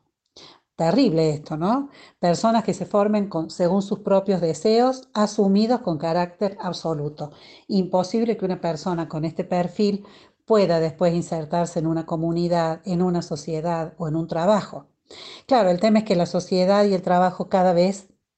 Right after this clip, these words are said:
requieren menos de personas que tengan, eh, habilidades psicosociales y que no sean individualistas, ¿no?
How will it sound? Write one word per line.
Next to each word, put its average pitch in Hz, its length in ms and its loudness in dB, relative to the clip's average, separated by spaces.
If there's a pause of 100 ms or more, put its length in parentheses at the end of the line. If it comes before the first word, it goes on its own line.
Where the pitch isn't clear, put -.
(920)
requieren 175 460 0
menos 196 280 2
de 151 100 -2
personas 180 640 -4 (340)
que 165 120 -4
tengan, 170 600 0 (360)
eh, 160 440 0
habilidades 185 540 4
psicosociales 190 880 0
y 185 100 -2
que - 120 -4
no 165 120 0
sean 175 260 0
individualistas, 151 880 0
¿no? 233 320 -2